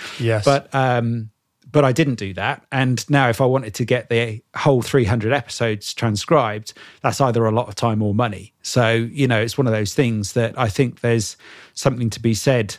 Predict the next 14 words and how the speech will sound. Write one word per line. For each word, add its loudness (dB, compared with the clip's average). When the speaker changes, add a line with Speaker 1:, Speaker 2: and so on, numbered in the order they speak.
Speaker 2:
about 0
getting 0
those 2
things 0
done 0
at 0
the -2
time 0
rather 4
than 2
leaving 0
it -6
until -2
later. -2